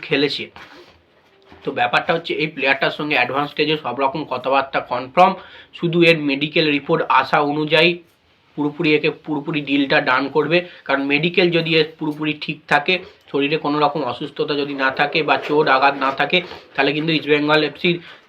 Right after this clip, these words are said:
জার্সি গায়ে কিন্তু এই প্লেয়ারটাকে আমরা খেলতে দেখতে পাবো এই মরশুমে খুব শিগগিরই।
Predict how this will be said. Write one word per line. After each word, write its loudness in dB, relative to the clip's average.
জার্সি 0
গায়ে 4
কিন্তু -2
এই 6
প্লেয়ারটাকে 0
আমরা 4
খেলতে -2
দেখতে 0
পাবো 6
এই 4
মরশুমে 0
খুব 2
শিগগিরই। 0